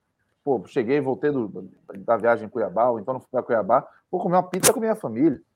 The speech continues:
vou dormir um pouco mais tarde, vou falar com meus parentes lá dessa conquista,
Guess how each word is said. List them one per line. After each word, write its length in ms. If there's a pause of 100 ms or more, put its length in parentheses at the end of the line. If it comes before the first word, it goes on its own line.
(180)
vou 100
dormir 180
um 40
pouco 240
mais 200
tarde, 300
vou 200
falar 280
com 140
meus 160
parentes 460
lá 180
dessa 360
conquista, 600